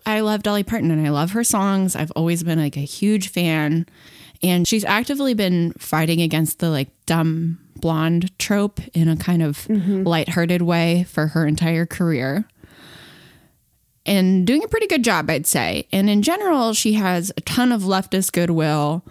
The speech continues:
Speaker 1: and she has a ton of conservative goodwill, and she's, like, generally beloved by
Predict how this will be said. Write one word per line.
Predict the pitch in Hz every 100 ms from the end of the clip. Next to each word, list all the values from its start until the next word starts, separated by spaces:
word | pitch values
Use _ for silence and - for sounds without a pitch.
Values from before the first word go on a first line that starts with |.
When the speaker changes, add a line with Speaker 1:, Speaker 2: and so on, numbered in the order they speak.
| - - _ _
Speaker 1:
and | 175 170
she | 190
has | 175
a | 160
ton | 196 190
of | 175 165 175 - -
conservative | 185 240 240 226 214 190
goodwill, | 185 180 175 165 160 156
and | 170 165
she's, | - 180 185
like, | 165 175
generally | - 269 269 262 233
beloved | 196 202 185 185 175
by | 165